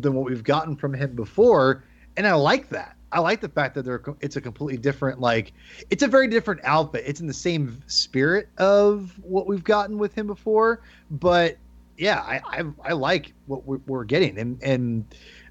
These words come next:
I don't know, I thought it was interesting. Everything looked cool. And, and I definitely got an Ewok vibe from it as well, um, with the horses. But obviously they're gonna C G I those horses into something else, which is cool.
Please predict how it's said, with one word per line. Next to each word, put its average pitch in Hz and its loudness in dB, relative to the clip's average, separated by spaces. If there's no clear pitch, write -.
I 165 -2
don't 262 4
know, 143 4
I 151 -2
thought 220 2
it 214 6
was 156 0
interesting. 170 -4
Everything 220 0
looked 185 2
cool. 180 6
And, 143 2
and 175 -2
I 196 2
definitely 254 0
got 160 4
an 135 -14
Ewok 165 0
vibe 131 0
from 117 -4
it 113 -4
as 104 -4
well, 120 2
um, 131 -2
with 143 -4
the 123 -6
horses. 135 0
But 147 0
obviously 170 2
they're 143 6
gonna 127 -2
C 139 -8
G 123 0
I 120 2
those 110 -2
horses 113 -6
into 107 -8
something 104 -8
else, 104 -4
which - 4
is 190 -2
cool. - 4